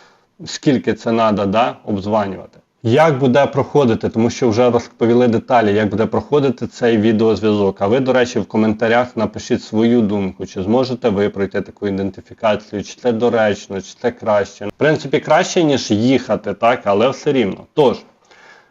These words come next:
іден-, е, спілкування має бути тет-а-тет, тобто ви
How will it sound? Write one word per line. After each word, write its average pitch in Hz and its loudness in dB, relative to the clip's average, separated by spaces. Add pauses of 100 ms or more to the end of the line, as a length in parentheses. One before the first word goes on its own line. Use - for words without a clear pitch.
(260)
іден-, 131 0
е, 117 2
спілкування 135 0
має 127 2
бути 117 0 (500)
тет-а-тет, 98 -2 (260)
тобто 107 -2
ви 107 2